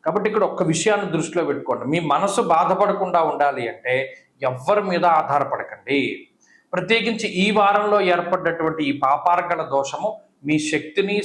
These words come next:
సహనాన్ని, ఓపికని పరీక్షిస్తుంది.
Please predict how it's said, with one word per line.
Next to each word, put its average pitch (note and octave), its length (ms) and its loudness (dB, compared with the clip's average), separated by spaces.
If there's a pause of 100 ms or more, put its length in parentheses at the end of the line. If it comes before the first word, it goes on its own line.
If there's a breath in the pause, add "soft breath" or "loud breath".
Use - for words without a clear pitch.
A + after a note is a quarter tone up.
సహనాన్ని, D#3+ 540 0
ఓపికని C#3+ 600 0 (120)
పరీక్షిస్తుంది. - 880 -6